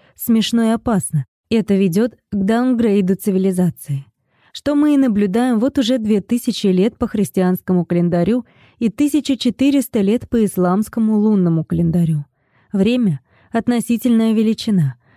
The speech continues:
Относительно человечества оно постоянно и равномерно. Относительно нашей Вселенной оно имеет начало и конец. Относительно даты его не существует.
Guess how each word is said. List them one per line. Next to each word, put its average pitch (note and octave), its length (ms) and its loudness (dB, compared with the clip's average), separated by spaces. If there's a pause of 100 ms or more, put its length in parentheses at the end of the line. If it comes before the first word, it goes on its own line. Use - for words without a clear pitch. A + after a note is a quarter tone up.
(140)
Относительно C4 720 0
человечества A#3 920 -2
оно A3+ 220 2
постоянно A3+ 840 0
и A3+ 40 2
равномерно. G#3 800 0 (300)
Относительно G3+ 680 0
нашей F#3+ 400 0
Вселенной G3 580 0
оно A3 220 0
имеет B3 320 0
начало G3 460 0
и G#3 80 2
конец. G3 440 0 (440)
Относительно G3 720 0
даты F#3+ 440 -2 (260)
его G3+ 340 0
не A3 160 2
существует. F3+ 840 -4